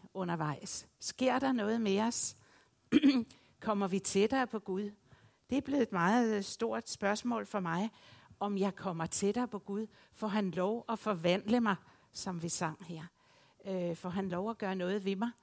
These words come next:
undervejs i mit liv? Eller bliver jeg stående? Det er jo ligesom, som det er.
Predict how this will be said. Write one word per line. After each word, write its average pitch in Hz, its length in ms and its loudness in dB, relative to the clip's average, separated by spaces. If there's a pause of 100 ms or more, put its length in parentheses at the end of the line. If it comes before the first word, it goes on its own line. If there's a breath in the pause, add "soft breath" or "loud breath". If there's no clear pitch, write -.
(280 soft breath)
undervejs 190 600 -2
i 220 40 -2
mit 208 200 -2
liv? 202 300 -4 (800 soft breath)
Eller 226 320 6 (280)
bliver 226 140 4
jeg 214 140 2
stående? 220 560 0
Det 202 200 4
er 175 80 6
jo 202 140 2
ligesom, 202 340 -2
som 175 180 -8
det 160 220 -6
er. 233 180 2